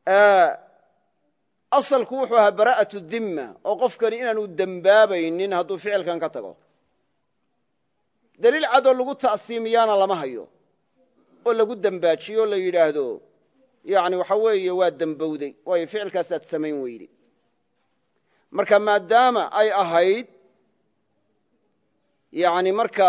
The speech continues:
qofka in la ta'siimiyaa khilaafu lasli, waa bayine iyo daliil ay u baahan tahay. Ta'siimkiina aanu inoo sugnaanin daliil caddaynaya. Gaayada waxa ugu badan ee meesha aynu ka heli karnaana ay tahay ficilkan baa arjax ah.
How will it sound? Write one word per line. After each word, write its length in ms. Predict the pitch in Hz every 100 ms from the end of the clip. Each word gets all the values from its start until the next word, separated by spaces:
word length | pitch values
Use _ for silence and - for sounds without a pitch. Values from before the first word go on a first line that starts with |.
| 170
qofka 300 | 254 - 226
in 100 | 262
la 100 | 226
ta'siimiyaa 640 | 208 196 190 185 180 175 165
khilaafu 360 | 196 196 143
lasli, 440 | 156 160 - 139 147 _ _ _ _ _ -
waa 120 | 170
bayine 480 | 143 175 175 185 214
iyo 200 | 180 180
daliil 340 | 151 185 214
ay 140 | 180 175
u 80 | 170
baahan 340 | 160 156 160
tahay. 300 | 151 131 127 - _ _ _ _ _ _ _ _ _ _ _ -
Ta'siimkiina 600 | 185 180 226 190 190 180
aanu 160 | 175 170
inoo 180 | 165 175
sugnaanin 680 | 170 156 139 143 139 139 147 147
daliil 240 | 156 175
caddaynaya. 640 | 131 143 143 139 127 120 104 - _ _ _ _ _ _ _ _ _ _ _ _ _ _ _ _ _ _ _ _ _ 131
Gaayada 460 | 180 214 254 233
waxa 220 | 240 220 226
ugu 140 | 226
badan 320 | 226 233 233
ee 40 | 233
meesha 260 | 240 220 226
aynu 180 | 220
ka 120 | 208 240
heli 180 | 233
karnaana 380 | 208 202 202 208
ay 140 | 208 196
tahay 300 | 190 185 196
ficilkan 440 | 233 226 202 220 208
baa 140 | 190
arjax 320 | 202 151 165
ah. 160 | 156